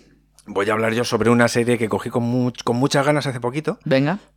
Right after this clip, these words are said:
Speaker 1: Porque, bueno, no tenía ni idea de dónde estaba. Resulta que en, eh, con suscripción, eh, especial en Amazon Prime, o sea,
Speaker 2: Ajá.
Speaker 1: suscripción, eh, sobre Amazon Prime,
Speaker 2: Ajá.
Speaker 1: en Starz,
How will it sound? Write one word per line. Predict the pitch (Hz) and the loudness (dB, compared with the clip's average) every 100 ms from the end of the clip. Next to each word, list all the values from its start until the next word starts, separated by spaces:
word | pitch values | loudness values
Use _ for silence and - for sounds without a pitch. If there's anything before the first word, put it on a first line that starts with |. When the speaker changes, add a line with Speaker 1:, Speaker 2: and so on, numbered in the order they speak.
| _ | _
Speaker 1:
Porque, | 107 107 - 104 95 92 90 87 85 85 85 87 | -2 0 -2 -2 0 -2 -2 -6 -6 -6 -6 -4
bueno, | 110 104 | -2 -2
no | 104 | 0
tenía | 123 135 | 0 2
ni | |
idea | 113 104 101 | 2 2 2
de | 98 95 92 90 | 0 -2 -4 -4
dónde | 95 95 | -4 -4
estaba. | 90 156 131 | -2 0 0
Resulta | 98 101 113 135 | -4 -6 -4 -4
que | 120 110 104 98 95 - - | -2 -2 -2 -4 -6 -12 -12
en, | 101 98 95 95 | -8 -4 -2 -2
eh, | 95 95 95 | -2 -2 -4
con | 104 | -4
suscripción, | 101 101 98 - 127 131 131 127 123 123 120 117 117 117 117 - - - - _ - | -4 -6 -6 4 6 6 6 2 -2 -4 -4 -4 -4 -4 -6 -10 -18 -20 -20 _ -4
eh, | 127 123 120 117 113 110 - | 0 2 2 2 0 -2 -4
especial | 123 123 147 143 110 - | -2 2 6 6 4 -2
en | 110 107 104 104 117 | -6 -4 -6 -8 -4
Amazon | 120 120 123 | -4 -2 -2
Prime, | 135 160 180 | 0 -2 -2
o | |
sea, | 143 | -2
Speaker 2:
Ajá. | 147 160 226 - _ _ _ - - | 2 0 -2 -10 _ _ _ -20 -8
Speaker 1:
suscripción, | 113 - 104 123 127 127 | -6 -4 2 4 4 4
eh, | 120 113 107 104 101 101 | 0 0 -2 -4 -6 -6
sobre | 117 107 | -2 0
Amazon | 113 117 120 117 | 2 2 0 0
Prime, | 147 165 185 | 0 -2 -2
Speaker 2:
Ajá. | 147 165 | -2 0
Speaker 1:
en | 110 | -2
Starz, | 107 143 127 | 0 0 0